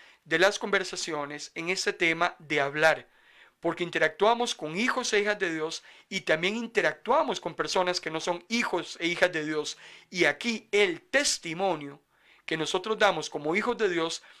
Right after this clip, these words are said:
también está impregnado en la manera en que nosotros hablamos. Nos define si somos hijos de Dios o si somos iguales que cualquiera que está allá afuera.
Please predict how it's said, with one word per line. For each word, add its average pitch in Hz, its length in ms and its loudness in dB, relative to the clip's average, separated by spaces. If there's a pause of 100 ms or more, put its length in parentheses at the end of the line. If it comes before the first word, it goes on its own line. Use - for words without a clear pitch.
(300)
también 185 520 4
está 180 380 0
impregnado 175 960 2
en 156 140 -4
la 156 100 2
manera 156 500 -2
en 151 140 -8
que 160 120 -6
nosotros 254 520 -4
hablamos. 151 560 -2 (380)
Nos 175 280 2
define 175 640 -2 (300)
si - 180 -6
somos 233 400 2
hijos 233 220 0
de 165 140 -4
Dios 196 400 -2 (260)
o 180 140 0
si 165 160 -4
somos 202 340 0
iguales 165 500 2 (240)
que 165 160 -2
cualquiera 151 640 0 (300)
que - 120 -6
está 196 200 4
allá 165 180 2
afuera. 139 400 -10